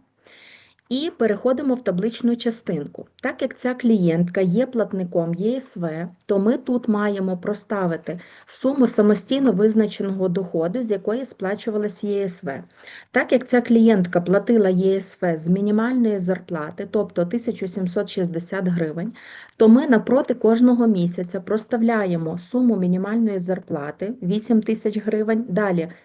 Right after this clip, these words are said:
розмір єдиного внеску двадцять два відсотки і...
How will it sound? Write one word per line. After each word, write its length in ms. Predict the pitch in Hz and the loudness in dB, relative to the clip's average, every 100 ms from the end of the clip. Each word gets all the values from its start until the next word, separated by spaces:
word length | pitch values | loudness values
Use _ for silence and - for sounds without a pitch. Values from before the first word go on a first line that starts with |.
| _ - | _ -2
розмір 480 | 185 262 269 247 | 0 2 2 2
єдиного 580 | 214 208 196 233 247 220 | 2 -2 0 2 2 0
внеску 580 | 208 202 165 175 - 151 | -2 -4 -6 -8 -10 -8
двадцять 480 | 175 185 220 - 180 | -2 0 0 0 -2
два 200 | 170 185 | 0 0
відсотки 760 | 170 170 - 214 262 - 262 277 _ - _ _ - | -2 -6 -8 -6 -6 -8 -8 -10 _ -20 _ _ -4
і... 220 | 285 | -2